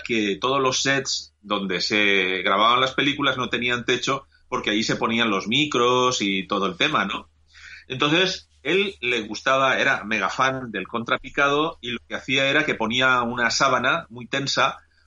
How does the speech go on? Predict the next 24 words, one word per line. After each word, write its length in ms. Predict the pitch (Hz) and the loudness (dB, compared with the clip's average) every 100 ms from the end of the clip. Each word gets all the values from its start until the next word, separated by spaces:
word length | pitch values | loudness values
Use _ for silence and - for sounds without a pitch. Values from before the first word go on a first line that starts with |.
| _ _ _ _ _ | _ _ _ _ _
para 220 | 127 123 | -2 0
que 120 | 120 110 | 0 -2
pu-, 180 | 110 - | -6 -2
pareciera 520 | 113 104 135 139 127 | -2 0 0 2 2
un 160 | 127 | 0
techo 440 | 147 147 147 151 208 - _ _ _ | -2 0 0 -2 -4 -16 _ _ _
y 280 | 139 131 131 | 0 2 0
encima 380 | - 143 143 143 | 0 0 2 2
de 180 | 139 | 2
eso 340 | 156 - 147 151 | 2 2 0 0
ponía 360 | 117 117 123 | -2 0 0
los 180 | 127 120 | 0 -2
micros 380 | 127 131 127 127 | -6 -2 -2 -2
y 20 | |
así 240 | 107 120 120 | -2 -2 -2
no 100 | 120 | -2
se 140 | 135 | -2
perdía 360 | 113 110 113 107 | -2 -2 0 0
ganancia, 480 | 107 117 - 98 92 | 0 -2 -2 -4 0
¿no? 240 | 120 147 | 2 2
El, 260 | 107 101 95 | 2 0 -2
el, 280 | 107 104 95 | -4 -6 -4
el 320 | 98 98 90 | -4 -4 -4
sonido. 480 | - 107 131 127 143 | -2 0 2 2 2